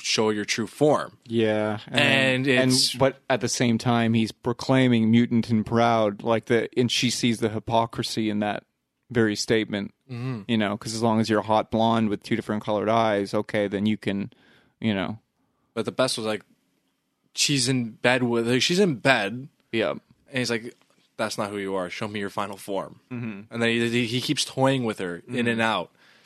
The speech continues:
Speaker 2: This is Magneto, yeah.
Speaker 1: Yeah, Magneto's toying with her. Like, she's working out on the bench.
Speaker 2: Well, and that's the thing. Like, he even says, like, "Imagine how much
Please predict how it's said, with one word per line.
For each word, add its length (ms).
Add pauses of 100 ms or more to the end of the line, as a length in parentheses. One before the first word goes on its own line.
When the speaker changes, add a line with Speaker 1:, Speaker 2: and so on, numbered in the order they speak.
(140)
Speaker 2:
This 180
is 240
Magneto, 460
yeah. 200
Speaker 1:
Yeah, 200
Magneto's 400
toying 420
with 140
her. 140
Like, 140
she's 200
working 400
out 180
on 80
the 60
bench. 440
Speaker 2:
Well, 160 (140)
and 140
that's 180
the 80
thing. 280
Like, 160
he 100
even 260
says, 340
like, 160
"Imagine 360
how 140
much 600